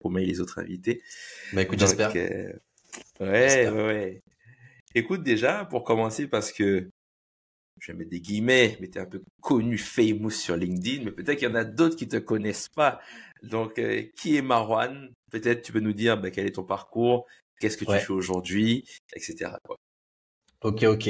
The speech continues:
Speaker 2: Je le fais en très rapide, euh, et s'il faut creuser, tu me dis, hein, et puis je me, je m'arrête pour creuser. Mais donc,
Speaker 1: Mhm.
Speaker 2: moi, c'est Marwan Ouaza, j'ai vingt-cinq ans,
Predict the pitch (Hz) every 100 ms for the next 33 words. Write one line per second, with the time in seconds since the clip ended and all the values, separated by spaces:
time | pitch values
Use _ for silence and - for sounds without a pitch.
0 | 104 101 101 110 113 110 110 135 123 -
1 | 139 160 123 - - 101 101 98 98 104
2 | 92 - - 101 - 92 107 92 90 98
3 | 135 107 92 - - - - 90 87 104
4 | 98 98 - - - 98 123 127 104 98
5 | 101 98 139 - - _ _ _ _ _
6 | - 110 107 95 92 98 95 90 92 87
7 | 90 98 147 220 95 95 92 87 87 98
8 | 101 - 98 107 113 139 - -